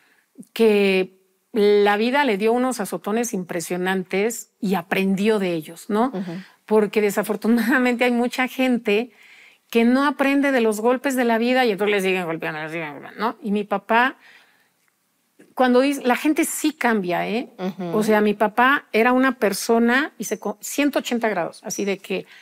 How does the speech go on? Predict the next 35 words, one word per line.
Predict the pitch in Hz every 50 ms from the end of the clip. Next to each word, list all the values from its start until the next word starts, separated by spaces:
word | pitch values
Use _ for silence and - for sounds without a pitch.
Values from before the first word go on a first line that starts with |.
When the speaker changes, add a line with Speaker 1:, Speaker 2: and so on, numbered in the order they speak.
| - - - - _ _ _ _ _ _ - 233
Speaker 1:
llegó | 160 208 226 220 214 226 233 240
a | 240 254 247
ser | 233 - - 240 240 247 240
de | 220 202
verdad, | 185 190 185 185 180 202 208 220 240
de | 277 277
verdad, | 240 190 170 170 175 180 185 185 208 240 - _
o | - 202
sea, | - - 190 190 180 175 - - _
un | - 220 247 254 247
ser | - - - 233 240 254
espiritual | 254 - - - - 190 180 185 175 165 _ - 202 202 202 202 208 214 233 262 - _ _ _ _ _ _ _ _ _ _ _ _ _ _ _ _ _ _ _ _ _ _ _
impresionante. | - 247 254 254 254 247 233 - - 247 233 220 226 - - 240 226 226 226 220 226 - 233
O |
sea, | 214 233
mi | 247 277
mamá | 311 381 494 571 -
siempre | - 302 294 254 269 220
fue | - 233 220 254 311 - - _ _ _ _ _ _ _ _ _ _ _
la | - 175 170
cosa | - - - 190 226 202
más | 190 190 196 -
hermosa | 180 170 165 170 175 180 185 - 190 196
del | 190 160 151
universo, | 139 139 139 131 - - - - - 151
¿no? | 151 165 208 - - - - - - - - _ _ -
Pero | - 208 208 208
mi | 214 214 208
papá | 214 202 196 233 226
se | - 302 -
convirtió | - 240 208 185 190 180 190 - - 208 214
en | 220 233
una | 240 269 262 247 -
parte | 233 214 220 214 - -
espiritual | 240 - - - - 185 175 170 165 - - 208 202 214 214